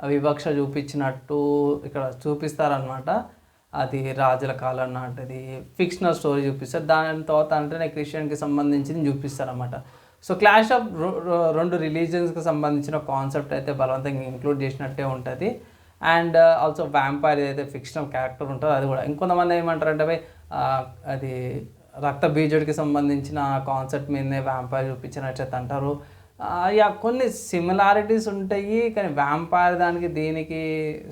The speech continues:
సేమ్ అవే స్పెషాలిటీ లాగా చూపిస్తారు. కొన్ని ఆక్వర్డ్ సిచ్యువేషన్స్ అయితే ఉంటాయి భయ్. So, ఇక్కడనే ఐదారు మైనస్లు పడ్డాయి నాకైతే.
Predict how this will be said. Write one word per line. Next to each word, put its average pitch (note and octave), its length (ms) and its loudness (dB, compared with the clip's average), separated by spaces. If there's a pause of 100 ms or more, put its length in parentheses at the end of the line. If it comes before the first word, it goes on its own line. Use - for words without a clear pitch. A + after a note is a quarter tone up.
(140)
సేమ్ F3 200 2
అవే D3+ 440 2
స్పెషాలిటీ D3 640 -2
లాగా C#3+ 220 0
చూపిస్తారు. C#3+ 640 -4 (720)
కొన్ని C4 400 6
ఆక్వర్డ్ D#3 420 2
సిచ్యువేషన్స్ F3+ 600 -2
అయితే D3+ 180 0
ఉంటాయి D3 220 0
భయ్. F3 140 0
So, F3 200 -6 (520)
ఇక్కడనే F#3 600 0 (500)
ఐదారు C#3 360 2
మైనస్లు C#3+ 360 -2
పడ్డాయి C3 300 -2
నాకైతే. B2+ 480 -6